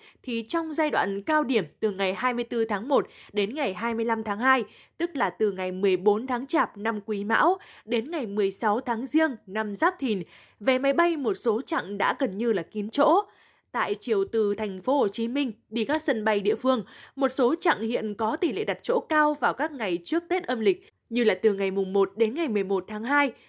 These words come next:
tức là từ ngày hai mươi hai tháng Chạp tới mùng hai tháng Giêng âm lịch. Có một câu chuyện đáng chú ý, đó là năm nay thì vé máy bay Tết giá rẻ gần như là biến mất, chỉ có hạng vé giá cao thì được mở bán.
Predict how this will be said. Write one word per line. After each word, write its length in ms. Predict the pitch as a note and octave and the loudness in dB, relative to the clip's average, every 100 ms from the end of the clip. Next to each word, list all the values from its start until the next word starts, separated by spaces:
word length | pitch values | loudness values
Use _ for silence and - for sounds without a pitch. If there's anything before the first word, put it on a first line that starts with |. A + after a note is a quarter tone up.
| _ - | _ -4
tức 180 | G4+ | -2
là 140 | D4+ G#3 | 0 0
từ 280 | - A3+ A3 | 2 2 2
ngày 180 | A3 | -2
hai 200 | A3+ D#4+ | -2 -2
mươi 140 | D#4+ D#4+ | -2 0
hai 200 | D#4+ D#4+ | 0 0
tháng 220 | C4+ C#4 | -2 -6
Chạp 380 | F4 B3 - - | 0 0 0 -4
tới 240 | G#3 B3 | -2 -2
mùng 200 | D#4+ G#3 | -4 -4
hai 260 | G3 A#3+ A#3 | -4 -4 -2
tháng 240 | A3 G#3 | -4 -6
Giêng 220 | A3+ C4 | 0 0
âm 140 | A3+ A3 | 0 4
lịch. 300 | G#3 - _ _ _ _ _ | 2 2 _ _ _ _ _
Có 120 | A#3+ | -4
một 180 | D4 A#3+ | -4 0
câu 140 | B3+ B3 | 0 0
chuyện 340 | B3 E3 G3 | -2 -2 -2
đáng 240 | G#3+ G#3+ C4 | -2 -2 -2
chú 140 | C4+ | 0
ý, 340 | A#3 A3+ E4+ F#4+ _ - | 2 2 2 0 _ -2
đó 280 | B3+ B3+ | 2 2
là 140 | F4+ E4+ | 2 0
năm 260 | A3+ C4 | -2 -4
nay 200 | C#4 C4 A3 | -2 -2 -4
thì 120 | G#3 | -6
vé 240 | F3 G#3 A3+ | -4 -4 -2
máy 120 | A#3+ | -2
bay 160 | C#4+ | 0
Tết 300 | C#4 E4 G#4 | 2 2 2
giá 260 | - A#3+ B3 | 0 0 2
rẻ 220 | F4+ C4 - _ _ | 2 2 -2 _ _
gần 300 | F#3+ A3+ A#3 | -2 0 0
như 260 | C#4 E4+ F4 | 0 2 2
là 220 | B3 D3+ - | 0 -4 -2
biến 300 | A3 G#3 C4+ | -2 -2 2
mất, 140 | G#4 - _ _ | 2 2 _ _
chỉ 180 | - A3 | -4 -4
có 220 | - G3+ | 0 -2
hạng 300 | A3+ D4 F#3+ | -2 -6 -4
vé 180 | F#3+ F#3+ | -2 -2
giá 240 | F#3+ G#3+ | 0 0
cao 320 | A3 D#4 D4+ C#4 _ | 2 2 2 2 _
thì 140 | A3+ | -6
được 160 | F#3 F#3+ | -4 -4
mở 160 | G3 F#3 | -6 0
bán. 340 | G3 G3 | 0 2